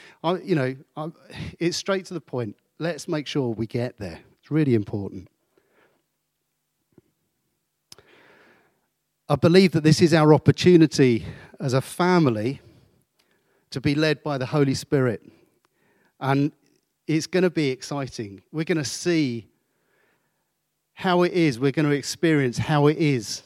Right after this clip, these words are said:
to work with the Holy Spirit and to work with Jesus. I've, I've been, uh, so since we sort of started this whole Bright thing,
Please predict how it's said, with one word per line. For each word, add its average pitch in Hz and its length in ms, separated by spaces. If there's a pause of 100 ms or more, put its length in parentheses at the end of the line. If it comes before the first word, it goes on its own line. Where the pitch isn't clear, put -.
(100)
to 139 140
work 123 540
with 131 400
the 123 120
Holy 113 220
Spirit 110 420 (300)
and 113 240
to - 100
work 117 380
with 117 240
Jesus. - 580 (3250)
I've, 185 280
I've 180 280
been, 170 380 (100)
uh, 165 100
so 156 180
since 208 400
we 170 100
sort - 260
of 151 40
started 175 500
this 131 120
whole 143 240
Bright 135 340
thing, 120 440